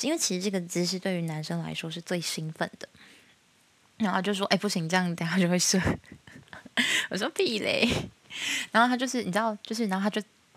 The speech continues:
低身起来，其实就是连坐嘛，就是面对面，然后这样上下。然后其实这个姿势真的非常舒服，而且他就，你知道，天菜就可以就是开始亲吻我的脖子，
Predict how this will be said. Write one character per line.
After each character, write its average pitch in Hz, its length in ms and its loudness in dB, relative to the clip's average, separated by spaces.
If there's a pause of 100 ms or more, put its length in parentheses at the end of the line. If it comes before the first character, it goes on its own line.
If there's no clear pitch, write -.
低 220 180 0
身 180 220 2
起 - 180 0
来， - 100 -2
其 180 100 -2
实 175 60 0
就 185 100 0
是 185 240 0
连 160 260 -4
坐 175 220 -4
嘛， - 200 -6
就 - 80 -8
是 175 240 -2 (220)
面 185 220 -2
对 170 160 -2
面， 170 180 -6
然 165 100 -4
后 165 140 -2
这 160 100 -4
样 165 140 -2
上 160 240 0
下。 165 140 -4
然 180 100 -4
后 214 80 0
其 - 100 -4
实 196 80 -2
这 196 120 -2
个 190 80 -2
姿 180 180 -6
势 170 60 -4
真 180 100 -2
的 165 60 -4
非 151 120 -8
常 156 140 -4
舒 156 240 -4
服， - 160 -10
而 - 60 -2
且 190 140 -2 (640)
他 - 160 0
就， 208 180 2
你 180 120 -4
知 175 200 -2
道， 175 140 0
天 175 160 -2
菜 185 100 2
就 180 80 0
可 180 140 -2
以 175 40 0
就 170 120 -4
是 170 80 -2
开 185 160 0
始 175 80 -4
亲 - 220 0
吻 180 100 2
我 160 80 -2
的 151 80 -2
脖 156 340 -2
子， 170 240 -8